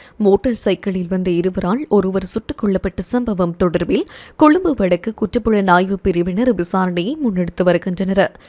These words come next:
கைது செய்யப்பட்ட சந்தேக நபரிடம் மேற்கொள்ளப்பட்ட விசாரணையில் அவர் வெளிநாட்டில்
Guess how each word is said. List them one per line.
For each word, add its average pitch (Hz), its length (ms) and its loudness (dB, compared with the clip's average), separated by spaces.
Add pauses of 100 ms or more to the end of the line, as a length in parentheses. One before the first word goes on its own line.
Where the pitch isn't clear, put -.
(340)
கைது 220 340 6
செய்யப்பட்ட 294 540 0
சந்தேக 180 360 -2
நபரிடம் 185 380 -4
மேற்கொள்ளப்பட்ட 185 640 -2
விசாரணையில் 190 680 -2 (420)
அவர் 196 220 2 (100)
வெளிநாட்டில் 190 580 0